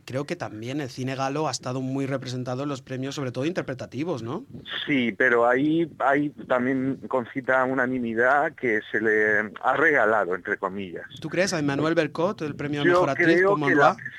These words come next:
Speaker 2: sí, la película inaugural, eh, de hecho, eh, estuvo ahí, eh, programada ese día tan relevante. Bueno, pues por, por el hecho de que fuera, aparte, se sumaba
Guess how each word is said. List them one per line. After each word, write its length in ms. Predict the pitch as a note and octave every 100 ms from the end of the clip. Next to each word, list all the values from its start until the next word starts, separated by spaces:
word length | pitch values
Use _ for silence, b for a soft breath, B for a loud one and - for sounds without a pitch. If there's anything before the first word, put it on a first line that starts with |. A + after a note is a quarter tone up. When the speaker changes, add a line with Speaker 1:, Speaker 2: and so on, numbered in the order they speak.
| -
Speaker 2:
sí, 180 | C3+ G#2+
la 200 | A#2+ A#2
película 720 | B2 B2+ D3+ F3 E3+ D#3+ B2+ -
inaugural, 920 | C#3+ C3 B2 A#2+ A2 A2 G#2+ C3+ A3+ D4+ _ B B B -
eh, 400 | B2 B2 A#2 A#2+ A2+
de 220 | C3+ D3+
hecho, 400 | - - F#3+ D4 _ -
eh, 540 | A#2+ A#2+ A2+ A2 A#2
estuvo 720 | A#2+ - - D#3+ D3+ D3+ B2 -
ahí, 400 | B2 A#2+ D#3 - - - -
eh, 480 | G#2+ G#2+ G#2 G2 G2
programada 640 | G2+ A#2 A2 G2+ A2+ A#2 A#2
ese 240 | - B2
día 220 | A2+ A2
tan 500 | A2 G#2+ G#2 G2+ G2
relevante. 720 | G2+ G#2 G#2+ A#2+ A#2+ F#3+ A3 B B B B -
Bueno, 460 | D3+ E3+ D#3 G3 -
pues 180 | D#3+ -
por, 380 | C#3 A#2+ A#2+ A2+ - - -
por 160 | C3
el 120 | B2
hecho 200 | B2+ C3 D3+
de 100 | C#3
que 100 | D3
fuera, 360 | F3 D#3 G2+
aparte, 580 | B2 D3+ E3 D#3+ C#3+ G2+ -
se 80 | B2+
sumaba 460 | - B2 D3 D3